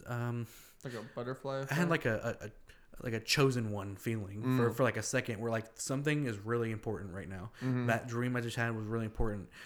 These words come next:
Speaker 1: Me waking up was, like, a really big deal. And, like, my whole, like, reality shifted, but I couldn't remember anything that happened in the, in the dream. And,
Speaker 2: Mm.
Speaker 1: and then I, I just had this weird feeling like I shouldn't go back to sleep. Like, there's something important, but I, I couldn't figure out what it was.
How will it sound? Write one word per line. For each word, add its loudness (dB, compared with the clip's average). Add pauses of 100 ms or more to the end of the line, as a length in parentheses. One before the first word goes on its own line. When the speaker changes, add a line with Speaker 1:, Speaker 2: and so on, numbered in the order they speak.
(140)
Speaker 1:
Me 2
waking 2
up 2
was, 0
like, 0
a -4
really 2
big 0
deal. 2 (280)
And, -2
like, 2 (280)
my 4
whole, 2
like, 4
reality 2
shifted, -6 (280)
but -2
I 4
couldn't 0
remember 2
anything -4
that -4
happened -4
in -6
the, -8 (120)
in -8
the -8
dream. -6 (160)
And, -2
Speaker 2:
Mm. -4
Speaker 1:
and 0
then 2
I, 0 (320)
I 4
just 0
had 2
this -4
weird 0 (280)
feeling 2
like 0
I 0
shouldn't 0
go 2
back 2
to -4
sleep. -2
Like, -2
there's -6
something -2
important, -2 (420)
but 0
I, 0 (880)
I -6
couldn't -2
figure 0
out 0
what 0
it -2
was. -6